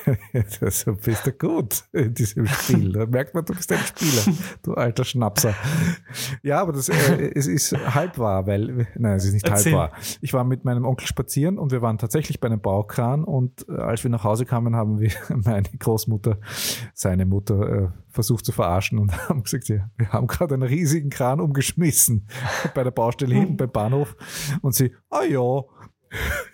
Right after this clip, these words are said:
Speaker 1: Das war das Lustige daran, weil sie einfach so reagiert hat. Und wir
Speaker 2: Ah,
Speaker 1: waren
Speaker 2: ja.
Speaker 1: völlig beide perplex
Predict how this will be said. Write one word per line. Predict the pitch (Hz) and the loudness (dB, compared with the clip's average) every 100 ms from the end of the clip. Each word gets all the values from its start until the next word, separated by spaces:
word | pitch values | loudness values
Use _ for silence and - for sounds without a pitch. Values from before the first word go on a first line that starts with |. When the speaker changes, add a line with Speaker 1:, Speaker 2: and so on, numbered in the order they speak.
| - 640 - - | -10 -6 -4 0
Speaker 1:
Das | 226 - 220 | 0 0 -2
war | 170 - | -2 -2
das | 214 202 | -2 0
Lustige | - 262 - 190 175 | 0 -2 -4 -2 0
daran, | 151 131 156 | 0 0 2
weil | 262 156 | 2 2
sie | - | 0
einfach | 143 139 151 | -2 -2 -2
so | 185 | 0
reagiert | 156 180 151 233 196 | 2 2 0 -2 0
hat. | 156 190 - 170 | 2 2 0 -2
Und | 156 147 | 0 2
wir | 139 113 220 214 | 2 -2 -2 -2
Speaker 2:
Ah, | 349 | 2
Speaker 1:
waren | - 123 | 2 4
Speaker 2:
ja. | 196 156 - | 2 0 -4
Speaker 1:
völlig | - - - 196 196 - | -6 -4 0 0 -2 -4
beide | - 139 151 | -2 0 0
perplex | 165 175 170 151 147 185 - | -2 -4 -2 -2 -2 -2 -6